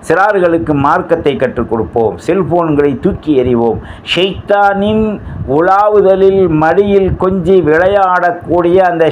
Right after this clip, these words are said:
ஷைத்தானை நாம் உதறி தள்ளுவோம். அவுது பில்லாஹி மின் ஷர்ரி ஷைத்தானிர் ரஜீம், வபி ஹமசாத்தி ஷைத்தானிர் ரஜீம்.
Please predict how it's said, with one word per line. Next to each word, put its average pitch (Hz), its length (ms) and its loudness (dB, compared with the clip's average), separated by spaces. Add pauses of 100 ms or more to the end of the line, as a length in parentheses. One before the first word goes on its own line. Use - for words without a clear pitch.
ஷைத்தானை 160 1000 0 (280)
நாம் 180 720 0
உதறி 185 500 2
தள்ளுவோம். 151 600 0 (240)
அவுது 160 400 0
பில்லாஹி 143 480 0
மின் 135 280 -2
ஷர்ரி 143 320 -2 (100)
ஷைத்தானிர் 135 640 -2
ரஜீம், 123 480 0 (260)
வபி 151 420 0 (260)
ஹமசாத்தி 156 580 0 (100)
ஷைத்தானிர் 139 600 -2
ரஜீம். 123 420 -2